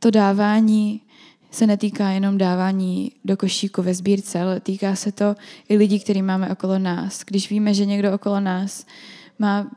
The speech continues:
problémy, když víme, že nemá dost, tak, eh, naší správnou reakcí by mělo být, být štědrej, protože my víme, že když my nemáme dost, že se o nás náš Pán Bůh postará. A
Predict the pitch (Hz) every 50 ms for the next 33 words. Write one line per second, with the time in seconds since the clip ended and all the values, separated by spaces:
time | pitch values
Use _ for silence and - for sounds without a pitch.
0 | _ _ _ _ _ - 190 196 185 196 196 190 190 196 185 185 180 185 185 185
1 | 190 196 196 202 196 196 196 190 185 185 190 214 226 208 196 180 180 180 - -
2 | - _ - - - - - - - - _ _ - - 196 190 190 - - -
3 | - 196 196 196 196 196 196 196 196 202 _ _ _ _ _ _ _ _ _ _
4 | _ _ _ _ _ _ _ _ _ _ _ _ _ _ _ _ _ _ _ _
5 | _ _ _ - 214 196 - - 196 - - 196 196 196 196 196 190 190 190 -
6 | - - 202 190 196 190 190 190 190 185 190 190 196 196 - - 277 247 202 196
7 | 202 202 190 - - - 202 185 185 180 180 180 185 - - 190 190 196 196 202
8 | 202 202 208 202 202 202 196 196 196 202 190 185 190 190 - - - _ _ _
9 | _ - 202 202 208 208 202 196 196 196 190 185 190 196 196 - 208 202 - 190
10 | 196 196 190 196 196 - - 202 196 185 - - 190 185 196 202 208 - - 208
11 | 196 - - 208 208 196 190 190 196 _ _ - - - - - - - - -
12 | - _ _ - 190 196 196 196 196 190 196